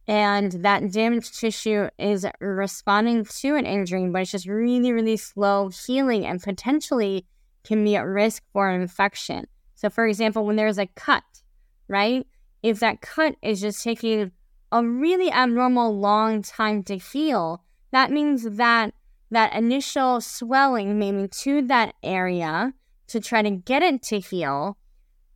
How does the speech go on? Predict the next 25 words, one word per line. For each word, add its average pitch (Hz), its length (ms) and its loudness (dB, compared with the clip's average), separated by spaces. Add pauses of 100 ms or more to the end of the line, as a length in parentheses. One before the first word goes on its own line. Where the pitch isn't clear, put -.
(120)
is 247 360 0
just, 240 220 0
it's 226 460 -2
just 226 180 -2
the 208 140 -2
swelling 233 400 0
keeps 190 260 -6
coming, 254 400 2
keeps 190 280 -6
coming, 233 360 0
keeps 190 360 -8
coming. 240 540 0 (340)
And 220 140 4
that 208 180 2
capacity, 214 1080 -2 (240)
that 185 260 0
threshold 214 840 0 (400)
was 196 680 0 (800)
completely, 262 960 -2
you 226 180 -6 (460)
know, 202 240 0
way, 294 380 0
way 262 240 0
over 226 480 2
what 202 420 0